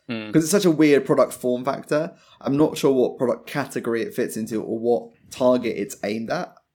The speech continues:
Speaker 1: I think it's a bit like the Note demographic, which is to say
Speaker 2: Mm.
Speaker 1: people who want a big phone that's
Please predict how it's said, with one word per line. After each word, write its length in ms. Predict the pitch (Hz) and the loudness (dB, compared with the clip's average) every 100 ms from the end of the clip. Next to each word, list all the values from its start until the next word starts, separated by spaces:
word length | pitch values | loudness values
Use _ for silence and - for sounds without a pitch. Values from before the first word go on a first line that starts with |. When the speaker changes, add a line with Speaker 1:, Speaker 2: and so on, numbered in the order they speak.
| _ _ _ _ _ _ _ _ | _ _ _ _ _ _ _ _
Speaker 1:
I 240 | 127 143 - _ - | -2 -2 -6 _ -4
think 320 | 147 135 135 | -2 -2 -4
it's 220 | 117 - | -8 -8
a 120 | 110 _ _ _ _ _ _ _ _ _ _ _ _ _ _ | -12 _ _ _ _ _ _ _ _ _ _ _ _ _ _
bit 340 | 139 131 - | 0 0 -2
like 340 | - 107 104 - _ _ _ _ _ | -6 -4 -6 -12 _ _ _ _ _
the 120 | 117 | -8
Note 380 | 113 113 110 107 | -6 -4 -6 -6
demographic, 680 | 113 107 101 104 - 127 - _ _ - | -10 -10 -12 -14 -12 -12 -12 _ _ -10
which 240 | 120 - | -8 -8
is 100 | 117 | -8
to 120 | 127 | -4
say 220 | 123 117 113 | 0 0 -2
Speaker 2:
Mm. 60 | |
Speaker 1:
people 240 | 127 120 120 | -6 -6 -8
who 100 | 120 | -6
want 220 | 117 - | -6 -6
a 80 | 117 | -8
big 300 | - 120 113 | -2 -4 -4
phone 420 | - 117 113 107 | -6 -6 -6 -10
that's 400 | 110 - - - | -12 -14 -18 -20